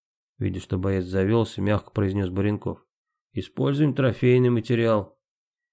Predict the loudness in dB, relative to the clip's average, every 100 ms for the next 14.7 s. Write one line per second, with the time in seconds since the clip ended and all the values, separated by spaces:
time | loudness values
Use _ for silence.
0 | _ -16 -6 -2 0 -2 -6 -2 -2 -2
1 | -4 -6 -2 -2 0 0 0 0 0 -2
2 | -2 0 0 0 0 -2 -2 0 0 -2
3 | -2 -6 -2 0 0 -4 -12 -12 -8 -2
4 | 0 0 0 0 0 2 2 0 -2 -4
5 | -2 -2 0 -2 -2 0 0 0 -2 -6
6 | -2 -4 0 -2 -2 _ _ _ -6 -4
7 | -2 0 0 0 -2 -2 0 -2 0 -2
8 | -2 -6 _ _ _ _ _ _ _ _
9 | _ -8 -4 -2 -2 0 -2 -4 -6 -4
10 | 0 0 0 0 -2 -2 -2 -2 -2 -4
11 | -2 -2 -2 -2 -2 -2 -4 -2 -2 -4
12 | -4 -2 -2 -2 -4 -4 -4 -2 -2 0
13 | -2 -2 -4 -2 -2 0 -2 -2 -2 -2
14 | -4 -6 -8 -2 -2 -2